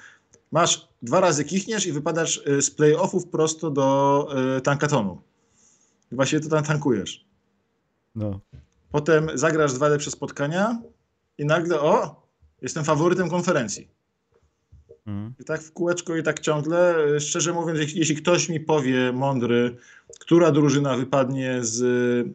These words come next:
Speaker 1: walki o play-iny, która drużyna się do play-inów nie dostanie na zachodzie,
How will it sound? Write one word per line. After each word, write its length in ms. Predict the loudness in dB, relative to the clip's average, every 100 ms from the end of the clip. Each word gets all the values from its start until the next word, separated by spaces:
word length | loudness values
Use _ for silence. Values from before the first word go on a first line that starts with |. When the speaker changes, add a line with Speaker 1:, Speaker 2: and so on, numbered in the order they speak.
| -12
Speaker 1:
walki 800 | -4 2 4 2 0 2 2 0
o 240 | 0 0 2
play-iny, 760 | 2 4 4 4 4 2 0 -2 _ -20 _ _ _ _ _ _ -4
która 160 | 2 4
drużyna 200 | 4 2
się 120 | 0
do 60 |
play-inów 380 | 2 4 4 0
nie 60 | -2
dostanie 380 | -2 -2 -2 0
na 120 | 0
zachodzie, 500 | 0 0 2 2